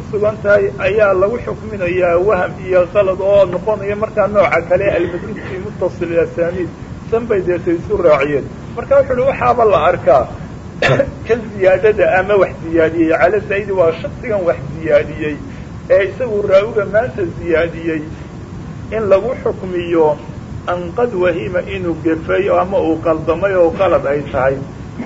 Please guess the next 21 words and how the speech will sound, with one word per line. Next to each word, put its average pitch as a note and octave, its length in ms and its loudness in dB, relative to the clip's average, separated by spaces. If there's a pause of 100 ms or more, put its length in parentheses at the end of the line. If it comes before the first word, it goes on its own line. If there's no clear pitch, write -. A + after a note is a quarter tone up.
(960)
Oo G3 380 8
had C4 180 -2
iyo A#3+ 140 0
goor G#3+ 220 0
dee G#3+ 160 0
hadday G#3 280 -2 (100)
ziyaada G3 340 0
timaado, F3+ 420 -2 (100)
ziyaadadu G#3+ 540 2
xukumka - 540 -4
ma F3+ 240 2
laha. C#3 420 2 (600)
Ee, F3+ 160 0
waqti A3+ 400 -2
ziyaadada F#3 500 2
la E3 120 2
raajax G3+ 400 0
yeelayo, G#3 440 -2
dariiqii G#3+ 460 -2
markaa G#3+ 360 0
qaabilayay F#3 680 -2